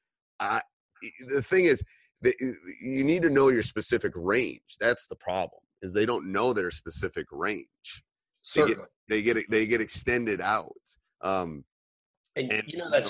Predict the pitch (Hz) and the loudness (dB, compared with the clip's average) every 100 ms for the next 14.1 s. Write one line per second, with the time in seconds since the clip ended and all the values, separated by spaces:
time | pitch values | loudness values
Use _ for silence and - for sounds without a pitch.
0 | - 165 156 123 - 156 139 123 113 127 | 0 -2 -2 -2 -2 0 2 0 -2 -2
1 | 147 127 107 113 120 139 120 107 _ - | -2 -2 -4 -10 -6 -4 -4 -8 _ -14
2 | 101 120 131 117 107 - 131 - 117 113 | -8 -4 -2 -2 -2 -2 -2 -2 -4 -8
3 | 110 107 101 98 - - - _ _ _ | -10 -12 -10 -6 -6 -8 -16 _ _ _
4 | _ _ - 131 - - - _ _ _ | _ _ -12 -4 -2 -4 -8 _ _ _
5 | _ - 151 151 151 127 113 107 127 120 | _ -4 -2 -2 -2 0 -2 -2 0 0
6 | 107 107 117 104 95 - 107 127 - - | -4 -4 -4 -4 -6 -8 -6 -4 0 0
7 | - - 156 151 - - - 127 110 - | 0 0 0 0 -2 0 0 0 -2 -8
8 | - _ - 87 78 - - - 151 160 | -12 _ -6 -4 -4 -10 -10 -2 0 2
9 | 175 151 151 143 135 135 135 123 110 - | 2 2 2 0 -2 -2 -4 -2 -2 0
10 | 127 120 - 127 110 104 - _ _ _ | -2 -4 -4 -4 -4 -8 -14 _ _ _
11 | _ 120 120 - 127 117 110 104 - 113 | _ -16 -12 -4 -2 -2 -4 -4 -6 -6
12 | 104 - - _ _ _ _ _ _ _ | -6 -8 -14 _ _ _ _ _ _ _
13 | 101 127 127 131 135 - - - 127 123 | -2 4 4 4 -4 -4 -4 -2 0 0
14 | 113 | 0